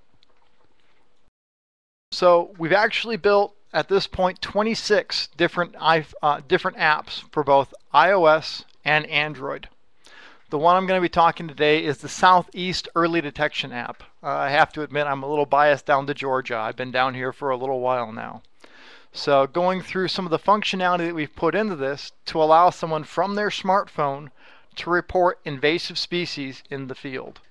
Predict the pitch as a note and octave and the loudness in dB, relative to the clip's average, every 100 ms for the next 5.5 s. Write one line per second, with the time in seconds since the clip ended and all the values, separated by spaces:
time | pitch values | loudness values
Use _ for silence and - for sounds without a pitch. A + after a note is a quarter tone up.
0 | - - - - - - - - - - | -20 -20 -20 -20 -20 -20 -20 -20 -20 -20
1 | - - - - - - - - _ _ | -20 -20 -20 -20 -20 -20 -20 -20 _ _
2 | _ _ _ - F#3 G3 G#3 G#3 - F3 | _ _ _ 2 4 6 4 2 0 4
3 | D#3+ E3 F3+ F#3+ G3 F3+ F3 E3+ - E3+ | 6 8 6 6 4 4 4 4 0 -10
4 | - E3+ D#3+ - D#3 - D3+ D3+ D3 C#3+ | -10 -8 -8 -6 -4 -2 -2 -2 -4 -6
5 | - C3 C3 - | -4 -4 -4 -12